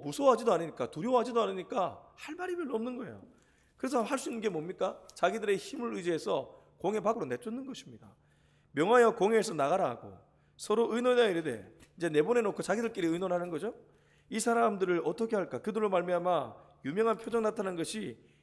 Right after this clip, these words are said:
예루살렘 사는 모든 사람에게 알려졌으니 우리도 부인할 수 없다. 그러면 믿으면 되잖아요.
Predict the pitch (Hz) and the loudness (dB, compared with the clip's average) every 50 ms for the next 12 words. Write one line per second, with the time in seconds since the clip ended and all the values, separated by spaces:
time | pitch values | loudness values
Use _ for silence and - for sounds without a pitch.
0 | _ _ 131 151 185 185 247 233 240 247 240 240 - 214 202 190 160 156 180 214 | _ _ 2 2 2 2 2 4 4 4 4 2 0 -2 -2 0 -2 -2 -2 -2
1 | 277 247 254 233 233 220 214 208 208 202 196 185 156 - 196 196 175 185 156 131 | 0 0 2 2 4 4 4 2 2 2 2 0 0 -2 -6 -6 -6 -6 -6 -8
2 | - - - 165 180 220 285 240 - 196 208 - 233 185 - 208 160 - _ 226 | -10 -10 -8 -6 -6 -6 -6 -8 -8 -10 -8 -8 -10 -10 -10 -12 -14 -10 _ -10
3 | 170 - - - _ _ _ _ _ _ _ - 247 277 262 220 170 143 226 - | -10 -10 -12 -20 _ _ _ _ _ _ _ -4 -4 -2 0 -2 -2 -2 -2 -4
4 | 440 427 381 294 170 151 135 147 139 123 113 120 160 202 | -2 -2 -4 -6 -8 -8 -8 -8 -8 -8 -10 -12 -16 -18